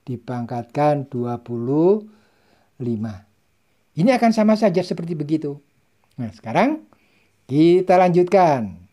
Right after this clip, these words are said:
Kita lanjutkan sama dengan,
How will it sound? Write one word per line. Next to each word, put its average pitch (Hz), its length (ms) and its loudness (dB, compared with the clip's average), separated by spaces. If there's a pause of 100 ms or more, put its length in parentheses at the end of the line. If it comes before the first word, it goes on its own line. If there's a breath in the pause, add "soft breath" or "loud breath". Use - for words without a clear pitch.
(280)
Kita 123 240 -10
lanjutkan 160 640 0 (480)
sama 139 640 -2
dengan, 139 720 -2